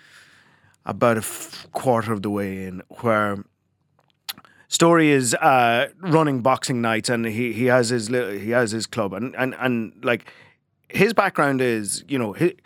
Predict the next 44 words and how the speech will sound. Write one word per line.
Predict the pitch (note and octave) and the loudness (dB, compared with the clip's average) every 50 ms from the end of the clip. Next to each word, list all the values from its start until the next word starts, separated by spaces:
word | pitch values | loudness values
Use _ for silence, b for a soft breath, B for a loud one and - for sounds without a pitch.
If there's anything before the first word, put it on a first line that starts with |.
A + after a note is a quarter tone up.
| b b b | b b b
his | F3 D#3+ | 0 2
brother | C3 D#3 G3 F#3+ F3+ | 4 4 4 6 4
was | D3 B2 A2 | 4 2 0
an | A#2 A#2+ | 0 0
I | A#2 A#2 | 0 0
R | A2+ G#2+ A2 A2+ | 0 0 0 2
A | A#2+ A#2+ | 2 2
man, | G#2+ G2+ G2 F#2+ | 0 -2 -6 -6
a | |
very | G2 G#2+ A2 A2 G2+ | -4 -4 -4 -4 -6
famous | - - - C3 C3 B2+ B2 A#2 G2 F2 - | -8 -6 -2 0 2 2 2 0 -2 -4 -6
I | - G2+ F#2 F2+ | -6 -6 -6 -6
R | F2+ F2+ | -6 -8
A | F#2 F2+ F2 | -8 -10 -12
man. | F2 E2+ F2+ F#2 | -12 -14 -10 -10
Like, | G2+ G#2 - | -8 -6 -4
he | A#2+ B2+ C3 | 0 2 2
has | B2 B2+ A#2+ G2 | 2 2 0 -2
deep, | F#2 - D3+ E3 F3+ C#3 _ _ - | -2 0 2 2 2 0 _ _ -8
his | D3 C3+ A2+ - | -6 -6 -4 -2
family | - D#3+ D#3+ E3 E3 D3+ C3 | 0 2 2 2 2 0 -2
have | A2+ G#2 G2 - | -2 -4 -6 -6
deep, | - C#3+ D3 C3+ - - | -2 -2 -2 -2 -2 -4
deep | B2 A#2 G2+ - | -4 -4 -4 -8
Republican | G#2 - A2 G#2+ G#2 G2+ - G2+ F#2+ | -10 -8 -8 -8 -8 -8 -10 -10 -14
roots, | F#2 G2 G2 F#2 - - | -12 -12 -14 -12 -14 -12
deep, | - B2 B2 A#2+ A#2+ | -8 -6 -8 -6 -6
deep | - A2+ G2+ - | -8 -8 -8 -6
I | G#2 G#2 G#2 | -6 -6 -6
R | G2 F#2+ F#2+ | -6 -6 -8
A | F#2+ F#2+ F#2+ | -8 -8 -10
roots. | F2+ F2 E2 _ - - _ B B B B B B B B B B B B B B B B B B - | -12 -14 -16 _ -20 -20 _ B B B B B B B B B B B B B B B B B B 0
And | C#3+ C3+ B2+ B2+ B2+ B2+ B2 - | 2 4 4 4 2 0 -2 -4
he | - - C3 C#3+ C3+ | -8 -4 -4 -2 0
gets, | A#2+ C3 B2+ B2 - - - - - _ - - | 0 0 0 0 0 -4 -6 -6 -8 _ -4 0
uh, | C3 B2 A#2 | 2 2 2
summoned | A#2 - - F#3 F#3+ G3 F#3 E3 D3 B2 - - | 2 2 2 2 4 2 2 0 0 -4 -6 -4
to | C#3 C3+ | -2 -2
a | B2 | 0
meeting | A#2+ B2 A#2+ A2 A#2+ A#2 | 2 0 0 0 -2 -4
on | A2+ G#2+ | -4 -4
the | G2+ | -4
Shankill | - - B2+ A#2+ - A#2 G#2+ G#2 | -4 -2 -2 -2 -4 -6 -6 -4
Road, | A2 A2 G#2+ F#2+ F2 E2 - | -4 -4 -4 -6 -8 -12 -16